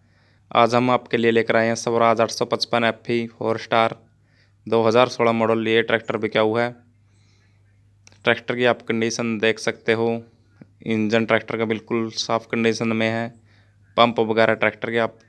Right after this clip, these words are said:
देख सकते हैं। स्वराज की ब्रांडिंग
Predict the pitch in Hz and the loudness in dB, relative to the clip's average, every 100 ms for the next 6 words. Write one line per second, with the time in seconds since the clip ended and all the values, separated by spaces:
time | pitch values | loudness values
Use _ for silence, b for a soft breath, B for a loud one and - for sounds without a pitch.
0 | - 110 107 - - 113 113 117 123 _ | -4 -2 -2 -4 -8 -6 -4 -6 -8 _
1 | _ b b b b b _ _ _ _ | _ b b b b b _ _ _ _
2 | - _ _ _ _ _ _ _ - - | -20 _ _ _ _ _ _ _ -14 -4
3 | 120 117 117 117 110 117 117 113 110 113 | 2 6 8 6 2 0 2 2 0 -2
4 | 110 | -4